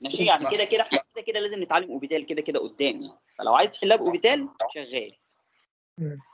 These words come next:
Speaker 2: معلش يا باشمهندس، ممكن سؤال؟
Speaker 1: اتفضل.
Speaker 2: لما إحنا عملنا ال، آه، اتنين ايه ضربناها في اللي هو الإكس، تمام؟ يبقى سالب اتنين ايه في ال، في الإكس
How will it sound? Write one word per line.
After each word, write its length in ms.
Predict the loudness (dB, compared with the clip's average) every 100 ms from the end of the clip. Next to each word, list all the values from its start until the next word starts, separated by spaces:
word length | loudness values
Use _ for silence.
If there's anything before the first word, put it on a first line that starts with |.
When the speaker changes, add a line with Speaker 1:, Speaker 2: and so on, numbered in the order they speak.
| -4
Speaker 2:
معلش 480 | 0 0 0 -4 -4
يا 60 |
باشمهندس، 500 | -2 0 0 -2 -8
ممكن 440 | -8 -8 -12 -18 -6
سؤال؟ 160 | -6 -6 _ _ -20
Speaker 1:
اتفضل. 400 | -18 -16 -14 -16 _ _ _ _
Speaker 2:
لما 220 | -6 -4 -2
إحنا 160 | 0
عملنا 280 | 0 -2 -6 -10 _ _ _ _ -8
ال، 260 | -6 -4 -2
آه، 1160 | -4 -4 -4 -6 -8 -12 -10 -8 -6 -6 -6
اتنين 320 | -6 -2 -2
ايه 300 | 0 0 0 -8 _ _ -2
ضربناها 300 | 0 2 2
في 80 | 0
اللي 140 | 0
هو 100 | 0
الإكس، 420 | 0 -2 -6 -6
تمام؟ 340 | -2 0 -2 -4 -6
يبقى 180 | 0 2
سالب 300 | 2 2 2
اتنين 380 | -4 -4 -2 2
ايه 220 | 2 2
في 180 | 2 -2
ال، 680 | 2 2 2 2 2 0 0
في 60 |
الإكس 400 | 0 0 0 -6